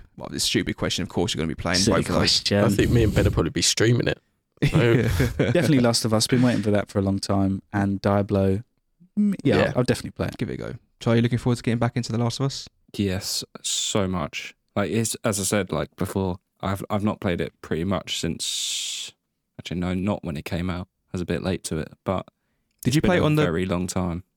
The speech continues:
Speaker 1: Did you play it on the P S three or the P S four?
Speaker 4: Uh, P S four.
Speaker 1: Okay.
Speaker 2: Mm.
Speaker 4: Um,
Speaker 2: Yeah, I've only
Speaker 4: yeah.
Speaker 2: played through it once.
Speaker 4: But,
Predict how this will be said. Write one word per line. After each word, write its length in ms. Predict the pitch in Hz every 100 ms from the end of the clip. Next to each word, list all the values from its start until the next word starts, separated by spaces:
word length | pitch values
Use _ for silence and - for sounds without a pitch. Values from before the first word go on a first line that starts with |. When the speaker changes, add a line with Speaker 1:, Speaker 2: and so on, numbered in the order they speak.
| -
Speaker 1:
Did 100 | 135
you 80 | 131
play 140 | 139
it 20 |
on 100 | 117
the 60 | 127
P 160 | 135 127
S 220 | 120 -
three 380 | - - 123 78
or 60 |
the 80 | -
P 140 | - 92
S 100 | -
four? 300 | - 87 113 _ _ -
Speaker 4:
Uh, 560 | 156 160 160 160 160 160 -
P 140 | 156
S 120 | 147
four. 480 | - - 113 101 87 - _ _ _ -
Speaker 1:
Okay. 200 | 131 107 - _ _ 139
Speaker 2:
Mm. 340 | 131 104 104 - - -
Speaker 4:
Um, 240 | 95 87
Speaker 2:
Yeah, 100 | 110
I've 60 | 139
only 100 | 143
Speaker 4:
yeah. 40 |
Speaker 2:
played 160 | - 101
through 140 | -
it 60 | 90
once. 320 | 98 - - - _ _ _
Speaker 4:
But, 200 | - 85